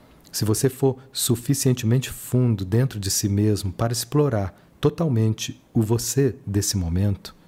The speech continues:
dessa situação, se você não fugir dele,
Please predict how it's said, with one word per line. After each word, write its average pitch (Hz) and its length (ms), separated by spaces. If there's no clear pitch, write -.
dessa 117 300
situação, 107 680
se - 140
você 143 320
não 170 160
fugir 135 420
dele, 113 400